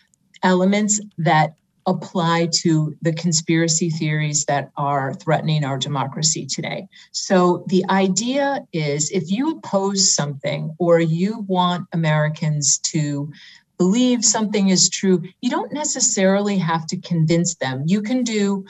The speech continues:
what Steve Bannon, uh, says was an actual goal during Donald Trump's twenty sixteen campaign, and that is flood the zone with,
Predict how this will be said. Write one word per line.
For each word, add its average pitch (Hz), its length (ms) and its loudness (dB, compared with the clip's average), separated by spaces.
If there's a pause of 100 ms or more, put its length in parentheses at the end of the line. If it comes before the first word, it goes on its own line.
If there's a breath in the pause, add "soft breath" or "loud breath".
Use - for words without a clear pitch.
(120)
what 180 240 2
Steve 180 460 2
Bannon, 170 640 0 (160)
uh, 160 120 -4
says 156 500 2
was 160 180 0
an 156 160 0
actual 190 520 -2
goal 202 520 2 (220 loud breath)
during 165 520 0 (240)
Donald 165 320 2
Trump's 165 480 0 (400)
twenty 175 220 2
sixteen 175 500 0
campaign, 208 600 0 (380 loud breath)
and 202 180 2
that 196 220 4
is 180 280 0 (220)
flood 208 480 0
the 208 100 0
zone 165 560 0
with, 156 480 -2